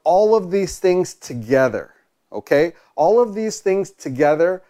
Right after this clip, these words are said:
help us to be successful in real estate investing. Number one, and the v-,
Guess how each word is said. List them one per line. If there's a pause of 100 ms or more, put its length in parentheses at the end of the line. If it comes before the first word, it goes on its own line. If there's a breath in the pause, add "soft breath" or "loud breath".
help
us
to
be
successful
in
real
estate
investing. (240)
Number
one, (400)
and
the
v-,